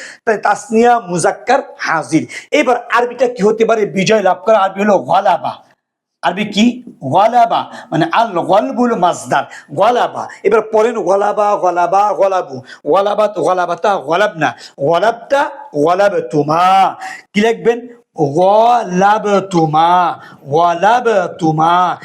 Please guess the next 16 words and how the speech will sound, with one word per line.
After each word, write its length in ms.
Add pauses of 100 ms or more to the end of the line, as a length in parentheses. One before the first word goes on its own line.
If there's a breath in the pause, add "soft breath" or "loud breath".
(180 loud breath)
এবার 320
যেহেতু 320
সম্ভবত 600
আছে, 460 (120)
পূর্বে 200
লেখেন 240
লা 180
আল্লামা। 680 (360 loud breath)
তাহলে 260
লা 120
আল্লামা 840 (200 loud breath)
গলাবতুমা, 920 (300 loud breath)
সম্ভবত 460
তোমরা 280
দুজন 360
পুরুষ 240